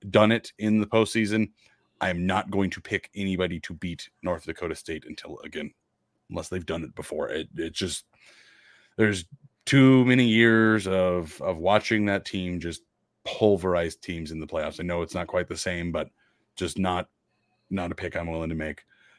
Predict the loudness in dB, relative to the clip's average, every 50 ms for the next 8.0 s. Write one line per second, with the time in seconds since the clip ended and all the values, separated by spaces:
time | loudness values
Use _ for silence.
0 | _ 2 2 8 10 12 12 12 10 8 6 6 6 6 8 8 6 6 6 6
1 | 6 8 8 10 8 8 6 4 2 -2 0 2 2 4 4 2 2 2 2 4
2 | 4 4 4 4 4 6 6 6 6 6 6 4 4 6 6 6 6 6 4 4
3 | 2 2 0 -2 -4 -4 -6 -6 -2 0 0 0 0 -2 0 0 2 2 2 0
4 | -2 -6 -16 _ _ _ _ _ _ _ _ _ _ _ _ _ _ _ _ _
5 | _ _ 6 8 10 10 10 8 6 6 6 4 2 0 -4 -10 -4 0 2 2
6 | 2 2 2 0 0 0 -4 -8 -12 -14 _ _ _ _ _ _ _ _ _ _
7 | -10 -8 -8 -6 -6 -8 -10 -12 -12 -16 -16 -16 -20 -20 -18 -18 -18 -18 -18